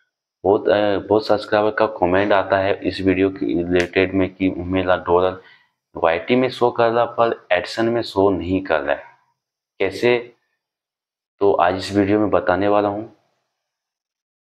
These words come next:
Actually होता क्या है, जब हम वाईटी studio में जब डॉलर कैसे बनता है, चौबीस घंटे में अप-, अपलोड वीडियो में जो भी आपका इनकम होता है, डॉलर बनता है, वो आपका वो वाईटी में शो हो जाता है।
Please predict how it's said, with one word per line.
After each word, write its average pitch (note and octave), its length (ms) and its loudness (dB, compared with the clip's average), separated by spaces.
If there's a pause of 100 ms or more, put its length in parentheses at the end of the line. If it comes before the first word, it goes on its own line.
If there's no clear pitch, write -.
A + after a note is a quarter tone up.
(120)
Actually C3 440 0
होता A2+ 220 0
क्या B2 240 2
है, C3 240 -2 (540)
जब G#2 260 0
हम G#2+ 440 0
वाईटी F#2 540 2
studio A2+ 480 0
में B2 140 0
जब G#2 180 0
डॉलर G2 280 4 (400)
कैसे A#2+ 220 0
बनता F2 320 0
है, - 160 -10 (1040)
चौबीस G2+ 280 0
घंटे G#2 380 0
में A#2 220 2
अप-, - 280 0
अपलोड - 560 2
वीडियो F#2+ 560 0 (120)
में A2 420 0
जो F#2 160 4
भी G#2+ 200 2
आपका G2+ 420 2 (540)
इनकम F#2+ 340 0
होता G2 340 -2
है, F#2+ 200 -2
डॉलर G2 300 2
बनता F#2 320 0
है, G2 80 2
वो F#2 200 2
आपका F#2 300 2
वो F#2+ 380 2
वाईटी E2+ 320 2
में G#2 120 0
शो F#2+ 200 0
हो F2+ 100 2
जाता F2 260 0
है। F#2 220 -2